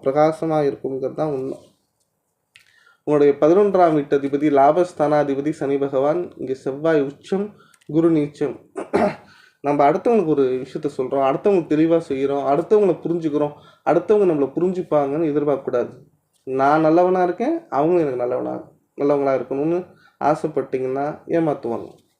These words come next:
நான் பத்தாயிரம் ரூபாய் கடன் கொடுத்துருக்கேன், எனக்கு திருப்பி பதினோராயிரம் ரூபாய் கொடுத்துருவாங்க அப்படின்னு நினைச்சீங்கன்னா, ஐயாயிரம் ரூபாய் கூட கொடுக்க மாட்டாங்க. நீங்க எவ்வளோக்கு எவ்வளோ நல்லவங்களா இருக்கீங்களோ, அவ்வளோக்கு எவ்வளோ ஏமாறுவீர்கள். இதுதான் உங்க ஜாதக அமைப்பு.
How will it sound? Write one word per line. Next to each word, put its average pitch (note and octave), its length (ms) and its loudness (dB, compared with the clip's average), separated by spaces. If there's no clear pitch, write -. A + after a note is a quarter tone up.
நான் C3 220 -2
பத்தாயிரம் C3 300 0
ரூபாய் G#3 120 0
கடன் F3 240 2
கொடுத்துருக்கேன், D#3 440 -2
எனக்கு C3+ 200 -4
திருப்பி F3+ 260 0
பதினோராயிரம் C#3+ 480 2
ரூபாய் F3+ 180 2
கொடுத்துருவாங்க D#3 540 0
அப்படின்னு D3 320 -2
நினைச்சீங்கன்னா, F3 360 -6
ஐயாயிரம் G3+ 440 4
ரூபாய் A#3 100 4
கூட F#3+ 120 6
கொடுக்க C#3 260 -4
மாட்டாங்க. A2+ 280 -6
நீங்க F#3 320 4
எவ்வளோக்கு G#3 420 2
எவ்வளோ F#3+ 180 4
நல்லவங்களா D#3+ 480 2
இருக்கீங்களோ, D3 480 0
அவ்வளோக்கு D3 340 0
எவ்வளோ D#3+ 140 2
ஏமாறுவீர்கள். C#3 760 0
இதுதான் C#3+ 380 2
உங்க D3 140 0
ஜாதக C#3 420 2
அமைப்பு. B2+ 400 -2